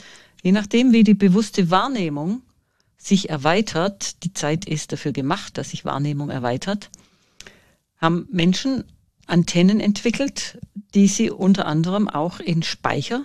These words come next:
in, in Körperspeicher führen, die frühere Leben und deren Bilder aufrufen. Und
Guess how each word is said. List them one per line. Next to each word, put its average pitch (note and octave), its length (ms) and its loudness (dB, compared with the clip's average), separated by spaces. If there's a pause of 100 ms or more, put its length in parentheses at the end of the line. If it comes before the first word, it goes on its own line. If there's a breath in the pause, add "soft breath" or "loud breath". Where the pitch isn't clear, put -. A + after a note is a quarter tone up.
(160)
in, - 320 -6
in D#3 180 0
Körperspeicher G#3 720 -2
führen, C4 360 -4
die G3+ 100 4
frühere F3 340 0
Leben D#3+ 400 0
und E3 240 -2
deren C#3+ 280 -4
Bilder F3+ 380 2
aufrufen. G3+ 580 -2 (760 loud breath)
Und - 640 0